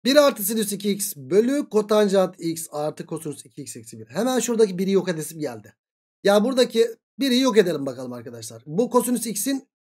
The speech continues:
eksi bir var ya artı bir ile açılımı. Bir eksi iki sin kare x diyelim mi? Diyelim.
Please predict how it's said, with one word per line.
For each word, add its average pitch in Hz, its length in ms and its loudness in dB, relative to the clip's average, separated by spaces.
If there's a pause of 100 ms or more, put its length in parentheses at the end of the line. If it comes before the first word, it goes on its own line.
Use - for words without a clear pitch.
(160)
eksi 156 220 -8
bir 202 80 6
var 269 160 4
ya 226 140 2
artı 165 260 -2
bir 220 60 2
ile 220 80 2
açılımı. 175 440 -4 (440)
Bir 254 200 0
eksi 262 340 0
iki 254 180 -4
sin 254 220 -2
kare 240 280 4
x - 320 -6 (280)
diyelim 254 320 2
mi? 254 240 2 (260)
Diyelim. 165 420 4